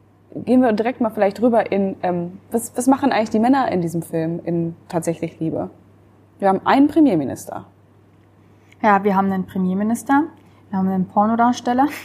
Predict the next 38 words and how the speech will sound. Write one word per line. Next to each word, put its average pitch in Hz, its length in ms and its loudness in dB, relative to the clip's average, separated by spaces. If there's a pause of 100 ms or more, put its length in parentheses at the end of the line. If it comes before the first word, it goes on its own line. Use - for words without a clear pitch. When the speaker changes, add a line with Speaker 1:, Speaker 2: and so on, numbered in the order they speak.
(240)
Speaker 2:
<laughs> 370 80 4 (1120)
Speaker 1:
Er 208 80 4
ist 202 100 -4
besser 180 180 -4
Mann. 180 160 0 (840)
Wir 202 100 2
haben 208 80 4
einen 202 100 6
Speaker 2:
Ähm. 202 60 2
Speaker 1:
super 202 320 0
Rockstar. 247 640 -4 (1900)
Speaker 2:
Ja, 220 200 4
stimmt, 302 340 0
den 285 120 6
gibt's 240 200 2
ja, 247 80 4
Speaker 1:
Alternden 233 140 2
Speaker 2:
den 262 160 4
gibt's 277 240 0
ja 254 60 4
Speaker 1:
Super-Rockstar. 254 400 4
Speaker 2:
auch 302 40 -4
noch. - 120 -14
Speaker 1:
Mhm. 208 380 -6 (180)
Speaker 2:
Dann 220 160 0
gibt's 220 180 -4
noch 226 140 2
den, 220 440 -2
äh, 220 240 -4
verwitweten 233 640 -4
Ehemann, 254 460 2 (480)
der, 220 140 4 (200)
äh, 220 140 0
richtig 233 440 -6
auf 214 220 -4
Claudia 220 280 0
Schiffer 262 300 -2
geiert. 262 440 -2